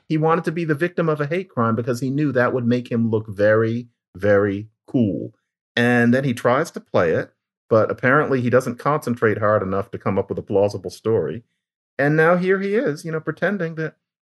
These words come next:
that quote unquote, something happened to him. You know, his Twitter is still, "All I wanna do is save the world." And he wants to be this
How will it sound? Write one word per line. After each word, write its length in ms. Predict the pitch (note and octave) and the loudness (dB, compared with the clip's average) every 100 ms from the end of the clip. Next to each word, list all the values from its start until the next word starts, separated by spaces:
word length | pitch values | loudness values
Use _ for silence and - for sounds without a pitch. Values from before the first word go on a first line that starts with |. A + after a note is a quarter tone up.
| - | -4
that 160 | C#3+ C#3+ | -4 2
quote 180 | E3 | 4
unquote, 400 | E3 D#3+ E3+ D#3 | 4 2 -2 -2
something 360 | - E3 F3 E3+ | -2 -4 -4 -6
happened 320 | F3 F#3+ B2 | -6 -4 -4
to 40 | F2 | -4
him. 120 | E2 | -2
You 120 | F2+ | 2
know, 80 | A2 | 2
his 160 | C3 A#2 | 2 0
Twitter 380 | - F#3+ A2+ F#2 | 4 6 6 4
is 140 | - | -2
still, 220 | - D3+ B2 | 2 6 6
"All 300 | G2 A2 A#2 | 8 6 6
I 80 | |
wanna 260 | A2+ A2+ G#2+ | 4 2 2
do 160 | A2+ G#2 | 0 -2
is 120 | F#2+ | -2
save 240 | A2+ G#2 G2+ | -2 0 -2
the 60 | |
world." 400 | G2 G2 D#2 - _ _ - | 0 2 2 -2 _ _ -8
And 80 | |
he 80 | G#2 | -4
wants 220 | G#2 A#2 - | -2 -2 -4
to 80 | |
be 120 | A2+ G#2+ | -6 -4
this 240 | G#2+ | -4